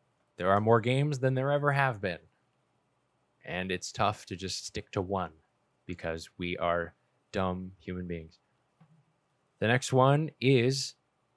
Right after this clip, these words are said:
the game might be too difficult. It might be too hard. It literally might be, "Okay, I want to finish this.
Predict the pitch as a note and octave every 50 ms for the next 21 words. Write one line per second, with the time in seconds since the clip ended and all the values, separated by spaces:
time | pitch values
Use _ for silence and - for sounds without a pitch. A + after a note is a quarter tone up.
0 | _ _ _ _ _ _ _ _ - C3 B2 D3+ F3 G3 G3+ G3+ G3+ G3 G3 F#3+
1 | - - - E3+ E3+ C#3 - - _ _ _ _ _ _ - - C3 - G#2+ -
2 | - - - - - A#2+ D3+ F3 F3+ F#3+ E3+ F3+ E3 C3+ B2 G#2 - - - A2+
3 | _ - A2+ A#2+ A#2+ - - A#2+ A#2+ C3+ C#3+ D3 D3+ C#3+ C#3+ D3 C#3 C3+ B2 A#2+
4 | A#2+ A#2+ A#2 A2+ - - - _ _ _ _ _ - A#2+ A#2 A2+ G#2+ G2+ F#2+ F#2
5 | G2 _ _ _ _ _ _ _ _ _ _ _ _ _ _ _ _ _ _ _
6 | _ _ _ _ _ _ _ - A#2 A2+ - A2+ G#2 G2 F#2 - _ - G2 G#2
7 | G#2+ G#2+ G2+ G2 A2 C3 F3+ F3+ F3 - G2+ - - G2+ F#2 F2+ F2 - - -
8 | F2+ F2 - - - -